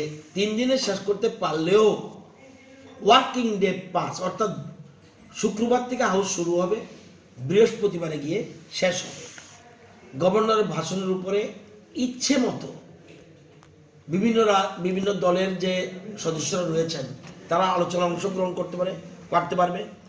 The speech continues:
এবার অ্যাম্পল স্কোপ রয়েছে, তো আমরা বৃহস্পতিবার পর্যন্ত দেখা যায় বেশি-, বেশিরভাগ সময়ই বৃহস্পতিবারটা বাদ পড়ে যায়, সেই জন্য বৃহস্পতিবার পর্যন্ত আমরা রেখেছি। তিন দিনই অনেকে রাজি ছিল, কিন্তু দেখা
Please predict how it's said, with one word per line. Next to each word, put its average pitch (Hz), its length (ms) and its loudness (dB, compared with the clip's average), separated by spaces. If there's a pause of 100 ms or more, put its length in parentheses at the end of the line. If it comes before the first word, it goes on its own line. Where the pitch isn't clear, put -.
(160)
এবার 233 220 4 (160)
অ্যাম্পল 214 440 4
স্কোপ 156 420 -6
রয়েছে, - 360 -10 (760)
তো 160 80 2 (360)
আমরা 170 240 2 (720)
বৃহস্পতিবার 190 720 2
পর্যন্ত 170 280 -6 (160)
দেখা 180 180 2
যায় 208 240 0
বেশি-, 180 260 -4
বেশিরভাগ 208 380 -4 (100)
সময়ই 180 340 -2 (580)
বৃহস্পতিবারটা 202 640 2
বাদ 170 240 2 (120)
পড়ে 135 240 -6
যায়, - 160 -16 (420)
সেই 180 160 4
জন্য 202 140 4 (140)
বৃহস্পতিবার 175 680 2
পর্যন্ত 143 360 -2
আমরা 151 260 0 (540)
রেখেছি। 180 340 2 (560)
তিন 190 140 6 (100)
দিনই 262 260 10 (720)
অনেকে 190 340 6
রাজি 175 320 8
ছিল, 214 120 6 (100)
কিন্তু 180 160 2 (100)
দেখা 170 160 4